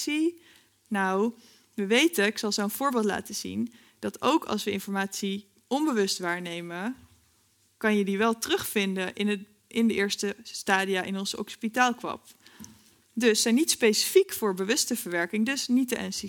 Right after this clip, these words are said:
C. Dus je kunt zo een soort van afpellen. En dit is wat neurowetenschappers dus graag willen. Die zijn niet geïnteresseerd in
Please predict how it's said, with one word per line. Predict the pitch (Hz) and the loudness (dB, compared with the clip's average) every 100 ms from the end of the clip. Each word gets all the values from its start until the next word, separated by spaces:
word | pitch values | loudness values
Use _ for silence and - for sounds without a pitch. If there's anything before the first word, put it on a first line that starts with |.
| - | -8
C. | - - - - | -10 -12 -16 -6
Dus | 202 | -2
je | 240 | 0
kunt | 277 277 | 0 0
zo | - 269 277 240 _ _ | 2 2 0 -4 _ _
een | - | -4
soort | 240 233 | -2 -2
van | - 214 214 214 - - _ - | 0 0 2 0 -4 -20 _ 2
afpellen. | 330 - _ 220 202 190 196 - - _ _ _ _ _ _ _ _ _ _ _ | 2 0 _ 2 4 2 0 -2 -6 _ _ _ _ _ _ _ _ _ _ _
En | 226 226 226 - | 0 2 0 -6
dit | 214 240 302 | -2 0 0
is | 254 | -2
wat | 233 | 0
neurowetenschappers | 208 240 233 202 - 202 202 | 2 2 2 0 -2 -6 -4
dus | 208 | -2
graag | 214 196 | -2 -2
willen. | 202 262 208 | 0 2 2
Die | 190 | 2
zijn | 214 226 | 2 2
niet | 254 - | 0 0
geïnteresseerd | - 220 220 220 | -4 -2 0 0
in | 214 208 | 0 -4